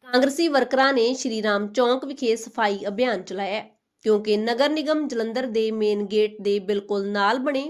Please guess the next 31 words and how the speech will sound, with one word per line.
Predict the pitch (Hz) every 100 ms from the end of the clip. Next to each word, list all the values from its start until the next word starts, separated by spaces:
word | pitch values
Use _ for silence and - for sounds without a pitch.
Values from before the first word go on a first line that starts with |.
| 311
ਭਗਵਾਨ | 269 240 254 240 277
ਸ਼੍ਰੀ | 285 240 214
ਰਾਮ | 208 208
ਚੌਂਕ | 214 226 262 247
ਵਿੱਚ | 214 214
ਬਹੁਤ | 196 202 196
ਗੰਦਗੀ | 190 196 196 214 285
ਸੀ, | 294 262 311 _ _ 208
ਜਿਸ | 208 214
ਕਰਕੇ | 220 285 294 294 302
ਕਾਂਗਰਸੀ | 302 269 240 240 226
ਵਰਕਰਾਂ | 208 220 226 277
ਦੇ | 254
ਵਿੱਚ | 202 190 208
ਭਾਰੀ | 254 226 185
ਰੋਸ | 190 190 190 -
ਸੀ, | 233 _ _ _ _ _
ਜਿਸ | 220 262 262
ਦੇ | 254 320
ਮੱਦੇਨਜ਼ਰ | 262 196 208 208 214 262 262 220
ਅੱਜ | 220
ਕਾਂਗਰਸੀ | 220 208 196 196 214
ਵਰਕਰਾਂ | 196 220 220 277
ਨੇ | 277 240
ਸ਼੍ਰੀ | 254 220 214
ਰਾਮ | 202 196
ਚੌਂਕ | 196 220 208 214
ਵਿੱਚ | 214 208
ਸਫਾਈ | 202 208 220 190 180
ਕੀਤੀ | 196 - 208
ਹੈ। | 226